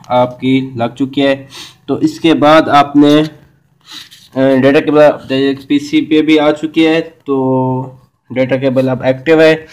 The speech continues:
تو اس کے بعد آپ نے کیا کرنا ہے، آپ نے جانا ہے اپنے موبائل کی سیٹنگز میں۔ آپ کے موبائل کی جب بھی سیٹنگ اوپن ہو جائے گی تو آپ نے سیٹنگ ڈیول کار، وائی فائی، بلوٹوتھ، ڈیٹا، ٹریفک، تو آپ نے اسی مور پہ کلک کرنا ہے۔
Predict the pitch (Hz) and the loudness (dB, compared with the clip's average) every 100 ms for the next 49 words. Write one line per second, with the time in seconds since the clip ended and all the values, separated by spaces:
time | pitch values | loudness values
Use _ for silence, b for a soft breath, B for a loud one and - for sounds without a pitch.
0 | B B - 170 165 180 160 170 160 160 | B B -2 -2 0 -2 2 4 4 4
1 | 165 160 151 151 156 151 156 156 156 147 | 4 2 0 2 2 4 2 4 4 4
2 | 147 156 151 147 - 147 147 135 139 139 | 4 4 4 0 0 4 4 4 2 2
3 | 147 143 - - 151 151 160 151 156 160 | 4 2 0 0 2 6 6 6 4 2
4 | 165 165 B B B B _ _ _ _ | 0 -8 B B B B _ _ _ _
5 | _ _ _ _ _ _ - 131 131 151 | _ _ _ _ _ _ -6 -4 2 4
6 | 147 151 151 143 135 147 143 143 143 147 | 4 2 2 0 0 -2 0 0 2 0
7 | 143 143 139 139 143 147 151 151 143 143 | 0 0 0 2 2 2 0 2 0 2
8 | 139 139 135 143 143 139 139 143 135 135 | 0 -2 0 2 2 0 -2 -2 -2 0
9 | 139 135 135 139 143 143 135 139 143 143 | 0 0 2 2 2 2 2 4 4 2
10 | 131 135 135 139 135 131 135 135 135 135 | 0 -2 -2 -2 0 -2 0 0 0 0
11 | 135 139 143 139 131 131 143 139 B B | 0 2 2 0 -4 -4 -6 -8 B B
12 | B _ 151 151 156 156 165 160 156 156 | B _ 0 2 4 4 4 4 2 0
13 | 170 147 156 165 165 160 139 127 131 120 | 0 2 4 2 2 0 0 -2 -2 -2
14 | 120 120 113 | -2 -4 -6